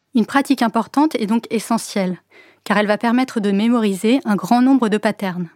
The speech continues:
Personne ne doute que Beyoncé et Rafael Nadal ont passé des heures entières à s'entraîner avant d'atteindre le sommet. Mais pourquoi ce chiffre de dix mille heures ?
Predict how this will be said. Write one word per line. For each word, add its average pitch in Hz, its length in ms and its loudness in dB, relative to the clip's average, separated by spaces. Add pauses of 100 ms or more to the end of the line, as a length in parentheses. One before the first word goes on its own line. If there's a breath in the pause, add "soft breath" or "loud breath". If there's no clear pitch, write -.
(580)
Personne 277 380 2
ne 226 100 0
doute 254 200 -2
que 240 100 -2
Beyoncé 220 600 0
et 196 80 -2
Rafael 214 420 0
Nadal 208 500 0 (320 loud breath)
ont 220 60 0
passé 240 260 -2
des 220 260 0
heures 254 140 2
entières 233 380 -2
à 214 60 -2
s'entraîner 208 580 -4 (180)
avant 208 200 0
d'atteindre 208 400 0
le 208 100 -2
sommet. 180 400 -4 (720)
Mais 214 100 0
pourquoi 294 280 0
ce 254 120 -2
chiffre 285 360 -2
de 208 100 -2
dix 202 220 0
mille 226 180 2
heures ? 185 360 -6